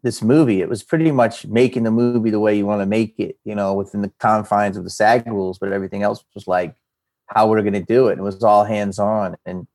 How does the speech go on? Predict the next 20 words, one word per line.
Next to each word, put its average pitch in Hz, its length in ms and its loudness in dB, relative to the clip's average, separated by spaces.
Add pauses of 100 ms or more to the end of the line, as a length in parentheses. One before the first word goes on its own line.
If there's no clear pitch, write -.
(640)
I, 165 60 2
I, 170 260 -2
there's 202 180 2
a 202 40 2
lot 196 260 4
of, 151 120 0
like 156 180 0
you 147 100 -4
said, 131 220 2
log 110 340 4
jam 113 460 0
in, 104 280 -8
in 104 60 -8
our 104 100 -2
business, 104 320 -6
a 123 40 -8
lot 143 160 2
of - 140 -6
people 117 220 -6
just 104 240 -10